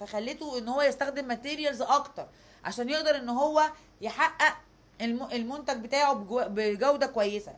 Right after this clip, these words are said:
فبالتالي استهلك اكتر، فطلع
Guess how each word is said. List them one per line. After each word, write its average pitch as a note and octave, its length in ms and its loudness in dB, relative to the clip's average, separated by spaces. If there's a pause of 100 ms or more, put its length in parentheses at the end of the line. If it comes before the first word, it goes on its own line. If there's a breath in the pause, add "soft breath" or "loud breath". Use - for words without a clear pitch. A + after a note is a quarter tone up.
فبالتالي C#4 760 2
استهلك B3+ 500 -2
اكتر، B3 300 -2
فطلع A#3+ 520 -2